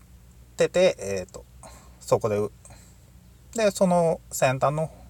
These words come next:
その水たまりの先端の方に行くと、まるでこう、水の上にこう、浮いているようにこう、映るという、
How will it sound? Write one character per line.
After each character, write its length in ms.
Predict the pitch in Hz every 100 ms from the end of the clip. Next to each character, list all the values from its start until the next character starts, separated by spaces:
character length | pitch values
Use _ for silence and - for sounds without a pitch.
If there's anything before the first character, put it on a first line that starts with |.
| - - - - - - - -
そ 100 | -
の 60 | 95
水 200 | 143 131
た 120 | 165
ま 100 | 175
り 80 | 180
の 100 | 170
先 220 | 170 156
端 160 | 170 170
の 80 |
方 180 | 170 185
に 60 | 98
行 120 | 92
く 40 |
と、 160 | - 90 -
ま 180 | 113
る 80 | 135
で 100 | 190
こ 240 | 180 170 151
う、 40 |
水 280 | 131 120 120
の 200 | 113 117
上 160 | 165
に 80 | 110
こ 320 | - 85 82 - - - - - - - -
う、 80 | 101
浮 60 |
い 40 | 95
て 140 | 110
い 80 | 120
る 80 | 139
よ 140 | 160
う 40 |
に 60 | 104
こ 340 | - - 92
う、 60 | 196
映 160 | 190 196
る 100 | 185
と 120 | 185
い 100 | 92
う、 220 | 92 95